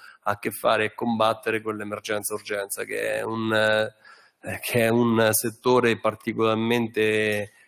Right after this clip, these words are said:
eh, in carenza, particolarmente in difficoltà, che però è anche un settore nevralgico, perché oggi diventa il primo front office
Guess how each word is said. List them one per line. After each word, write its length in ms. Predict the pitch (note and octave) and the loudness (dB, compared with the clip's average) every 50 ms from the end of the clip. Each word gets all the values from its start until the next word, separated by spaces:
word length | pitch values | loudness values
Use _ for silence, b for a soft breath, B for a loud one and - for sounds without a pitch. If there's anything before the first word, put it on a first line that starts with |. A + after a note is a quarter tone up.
| b b - | b b -8
eh, 140 | G2+ G#2+ A2 | -6 -4 -2
in 180 | A2 A2+ A2+ | -2 -4 -2
carenza, 600 | A2 A#2+ A#2 A#2+ C3 C3+ D3 D3 B2+ - C#3+ C3+ B2+ | 0 2 2 4 4 4 4 2 2 2 2 2 2
particolarmente 800 | A#2 G#2+ G#2 - - A2+ A2+ A2 A2 A2 A2 A2+ A2 G#2+ A2+ | 2 0 -2 -2 -4 -2 0 0 2 2 2 2 0 0 -2
in 120 | A2 A2 G#2+ | -2 -2 -2
difficoltà, 880 | A2 G#2 - - A2 A2 A#2 A#2 - - C#3 C#3 D3 D#3 D3+ - B B B B _ - | -4 -4 -6 -6 -4 -4 -4 -4 0 0 2 2 2 2 0 -4 B B B B _ -6
che 160 | - A#2+ A2+ | -6 -4 0
però 260 | - C#3 A#2+ G#2+ G#2 | 0 0 2 2 2
è 100 | G#2+ A2 | 4 4
anche 280 | G#2 G#2+ G#2+ G2+ - A2 | 2 0 0 -2 -6 -8
un 80 | G#2 | -8
settore 340 | G2+ - G#2+ - A2+ G#2+ G#2 | -8 -8 -8 -4 -4 -2 -2
nevralgico, 600 | G#2+ G#2+ A2 A#2+ A#2 A2 G#2 F#2+ G2 G#2 G2+ G#2+ | 0 0 0 0 0 0 -2 -4 -6 -8 -6 -6
perché 260 | G#2 G2+ G2 - - | -6 -8 -8 -4 -2
oggi 320 | A#2 A#2 A2+ A2 A2 A2 G#2 | 0 0 0 0 -4 -6 -4
diventa 400 | A2 G#2 G#2+ G#2+ G#2+ G#2+ G#2 A2 | -4 -4 -2 -2 -2 -4 -6 -8
il 120 | G#2+ G2+ | -10 -6
primo 280 | - - C#3 C3+ C3 A#2 | 0 2 4 6 6 4
front 300 | - B2+ B2 A#2+ A2 - | 4 4 2 2 2 4
office 880 | A#2+ A2+ A2+ - - - A#2 A2 - - - A#2+ A#2+ A#2+ - _ _ _ | 4 4 4 0 -2 -4 -2 -2 0 0 2 2 0 0 -2 _ _ _